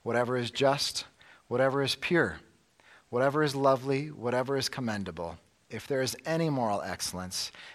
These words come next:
and if there is anything praiseworthy, dwell on these things.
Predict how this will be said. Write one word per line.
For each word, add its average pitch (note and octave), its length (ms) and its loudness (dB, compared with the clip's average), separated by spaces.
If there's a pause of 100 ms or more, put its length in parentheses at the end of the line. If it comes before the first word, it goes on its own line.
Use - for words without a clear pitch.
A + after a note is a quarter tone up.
(100)
and A#2 120 -4
if A#2+ 100 -6
there C#3 140 4
is B2+ 180 0
anything D#3+ 460 0
praiseworthy, F#2+ 800 0 (460)
dwell C3+ 420 6
on A2 240 0
these G#2 260 -2
things. E2 640 -6